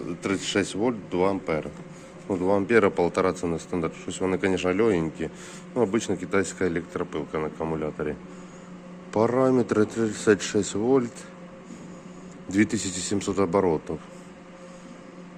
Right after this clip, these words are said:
От фірма.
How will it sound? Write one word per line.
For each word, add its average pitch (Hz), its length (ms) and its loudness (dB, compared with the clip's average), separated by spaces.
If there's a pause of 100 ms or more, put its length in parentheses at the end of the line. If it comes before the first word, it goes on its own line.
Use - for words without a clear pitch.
(3000)
От 90 140 -2 (180)
фірма. 76 320 -4